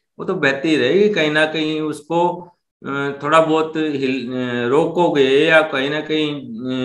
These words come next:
अ, उसको change करने की कोशिश करोगे तब ये होगा। तो हमें संगठनों की जो बातें करते हैं हमारा कोई उनसे, वो भी हमारे भाई हैं,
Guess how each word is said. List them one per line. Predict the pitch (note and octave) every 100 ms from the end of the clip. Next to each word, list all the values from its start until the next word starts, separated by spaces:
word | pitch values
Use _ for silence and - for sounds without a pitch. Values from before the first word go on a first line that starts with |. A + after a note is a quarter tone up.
| B2+
अ, | B2
उसको | C#3 D#3+ D3
change | - - F3 F3+ F3
करने | D#3 D3+
की | D3+
कोशिश | C3+ D3 D#3 F#3 F3+
करोगे | C#3+ C#3 E3+
तब | G#3 F#3 F3
ये | D3
होगा। | B2 F3+ E3+ G2+ - - _ _ _ _ _ _
तो | E3+
हमें | D3 B2 D#3 G3+
संगठनों | G3+ E3 F#3 F#3 F#3 F#3
की | F#3 F3+
जो | E3+ E3
बातें | C#3+ C3+ - D#3+
करते | D3 C3+ F#3
हैं | G3
हमारा | C3 B2 C#3+
कोई | E3 E3+ F3
उनसे, | E3+ E3 F3+ F3
वो | D#3 D3
भी | F3
हमारे | E3 D3 D#3
भाई | D#3+ C3+ B2+ D3
हैं, | B2+ A#2+ F3 F3+